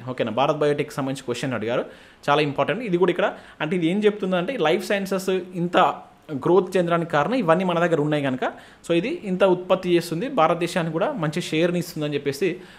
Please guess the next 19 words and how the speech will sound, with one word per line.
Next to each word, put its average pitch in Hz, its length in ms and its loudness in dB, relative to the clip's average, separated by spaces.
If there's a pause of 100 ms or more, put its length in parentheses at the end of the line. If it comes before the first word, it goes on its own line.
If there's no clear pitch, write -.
(160)
మెన్షన్ 151 340 -2
చేశాడు. 139 260 0
ఇక్కడ 127 220 2
బయోఫార్మా 143 720 2 (320)
హబ్, 139 160 0 (260)
బీ 175 260 2
హబ్ 127 160 0 (120)
అని 131 120 -2
చెప్పేసి 127 280 -2
అంటున్నాం 110 260 -4
దీన్ని, 113 180 -4
బీ 139 200 -2
హబ్. 156 260 0 (280)
ఇంతకుముందు 170 300 2
చెప్పాను 147 260 0
కదా, 165 140 0
ఈ 175 180 -2
బీ 160 200 -2
హబ్ను 170 440 0